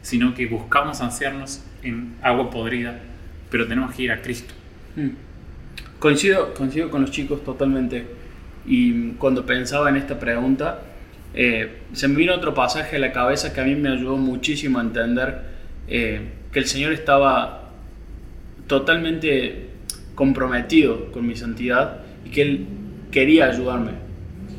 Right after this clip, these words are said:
Speaker 2: Y el pecado, como mencionamos recién, una de las cosas que hace es generar la culpa, aislarnos y, y hacer que tratemos de no buscar a Dios en esas situaciones.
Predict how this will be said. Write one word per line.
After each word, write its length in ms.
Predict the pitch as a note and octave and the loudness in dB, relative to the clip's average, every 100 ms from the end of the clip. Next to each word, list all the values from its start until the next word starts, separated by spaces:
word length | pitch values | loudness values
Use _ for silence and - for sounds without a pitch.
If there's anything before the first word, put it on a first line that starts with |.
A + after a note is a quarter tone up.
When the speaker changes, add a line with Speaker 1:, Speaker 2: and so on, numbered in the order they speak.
| - - - - - - - | -14 -14 -14 -14 -14 -14 -2
Speaker 2:
Y 500 | C#3+ C#3 C3+ C3 B2 | 4 6 6 6 2
el 120 | D3 | 2
pecado, 520 | C#3+ C#3 E3+ E3+ - | 4 6 6 6 2
como 180 | D3 C3 | 2 4
mencionamos 420 | C3+ C3+ C#3+ D#3+ | 4 2 0 0
recién, 280 | C#3+ C3+ D3 | 0 0 0
una 160 | D3 D3 | 0 2
de 60 | |
las 140 | C3 C3 | 2 0
cosas 300 | C#3+ C#3+ C#3 | -4 -4 -2
que 120 | D3+ | 2
hace 220 | D#3 D3 | 2 2
es 120 | A2+ F#2+ | -2 -2
generar 280 | B2 C3+ | 2 2
la 140 | C3+ - | 2 2
culpa, 680 | D#3 D3 C3 B2 B2 - | 6 6 4 2 2 2
aislarnos 640 | B2 A2+ C3+ C#3 C3 B2 - - - - - - - - - - | -2 0 4 4 4 0 -4 -10 -10 -10 -12 -12 -12 -12 -2 4
y, 300 | C3 B2 A#2+ A2+ A2 G#2+ - - | 6 6 2 0 -4 -6 -8 -2
y 80 | C3+ | 2
hacer 300 | - D#3 C#3+ | 2 0 -2
que 160 | D3 | -2
tratemos 580 | B2+ - B2+ D3+ D#3 D#3 | -2 2 4 4 2 0
de 80 | C3+ | 2
no 260 | C3+ D3 D#3 | 4 2 0
buscar 360 | C3+ - C#3+ | -2 6 8
a 80 | C3 | 8
Dios 380 | B2 C#3 B2 - | 4 2 0 -6
en 100 | A#2+ | -8
esas 200 | A#2+ A#2+ | -8 -10
situaciones. 640 | A2+ A2+ A2 C#3 A#2+ G#2+ | -8 -6 -4 -2 -2 -2